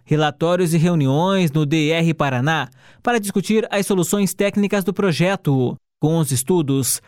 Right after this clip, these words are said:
será possível fazer a contagem de tráfego do trecho, levantamentos topográficos, sondagens geotécnicas, ensaios de campo, entre outros projetos,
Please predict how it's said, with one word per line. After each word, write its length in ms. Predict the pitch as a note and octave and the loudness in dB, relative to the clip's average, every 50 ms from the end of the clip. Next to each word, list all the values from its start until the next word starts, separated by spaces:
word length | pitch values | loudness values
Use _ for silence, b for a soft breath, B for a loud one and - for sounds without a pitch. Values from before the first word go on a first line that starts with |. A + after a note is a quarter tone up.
| b b b | b b b
será 340 | - - C#3 B2 D3 E3+ F3 | -4 -2 0 0 0 -2 0
possível 400 | F3+ D#3 C3+ - E3 F3+ G3+ F#3 | -2 -2 -2 0 0 0 -2 0
fazer 320 | - E3 C#3+ B2+ F3 G3 | -2 -2 0 0 -2 -2
a 40 | F3+ | 0
contagem 600 | - D#3+ D3+ C3 - E3+ E3 F3 F3+ E3+ F3+ F3 | 0 0 0 0 0 0 0 0 0 0 0 0
de 120 | D#3 D3+ | 0 -2
tráfego 600 | B2+ - D3 D3 E3 F#3 F#3+ F3+ - - C#3+ D3 | -2 0 0 0 0 0 -2 -2 -4 -2 -2 0
do 80 | C#3 C3+ | 0 0
trecho, 560 | B2+ D3+ E3 F#3 F#3 E3+ - F#3+ F3+ F#3 F3+ F#3 B B B B B | 0 0 0 0 0 0 0 0 0 0 0 -4 B B B B B
levantamentos 640 | A#3 A#3 A#3 A#3+ G#3 G#3 F#3+ G3 G#3+ G#3+ A3 G#3 - | -2 0 0 0 0 0 0 0 -2 0 -2 -2 -2
topográficos, 920 | - F#3+ E3+ D#3 C3+ C#3+ E3+ F#3 F#3+ - G3 F3+ - G3 G3 F#3+ - - b b b b | -2 -2 -2 -2 -2 0 -2 -2 -2 -4 -6 -2 0 -2 -2 -2 -4 -10 b b b b
sondagens 840 | b - - D#3 C#3+ C#3 B2 C3+ C#3+ E3 F3+ F#3 D#3+ C#3+ D3 C#3+ B2+ | b -2 -2 0 0 0 0 0 0 0 0 -2 -2 0 0 2 2
geotécnicas, 960 | D3 D#3+ D3 B2+ - E3+ E3+ E3+ - F#3 F3+ - - F#3 F#3+ F3+ - - b b b b b b | 2 0 0 0 -2 -4 -4 0 0 -2 0 0 0 -2 0 -2 -4 -8 b b b b b b
ensaios 540 | C#3+ D3 C#3 B2 - F3+ F3 E3+ E3+ D3+ | 0 0 0 0 0 0 0 0 0 0
de 100 | - D3 | -2 -2
campo, 640 | B2 - F3+ F#3 F#3+ F3+ F3 F#3 F#3 F#3 F#3 F3+ b b b b b b | -2 0 0 0 0 0 2 2 2 2 2 -2 b b b b b b
entre 400 | C#3 D#3 D#3 - - C#3+ C3 C3 | 0 0 0 0 0 0 0 2
outros 420 | D3 E3 F3 - F3+ E3+ E3 - | 0 0 0 0 0 -2 -2 -2
projetos, 960 | - - E3+ F3 D#3 A2+ B2 D#3 F3 F3+ C4+ - D3 C3 B2 B2+ - - - | -2 -2 0 0 0 0 0 0 0 0 -2 -2 -2 0 -2 -2 -4 -8 -8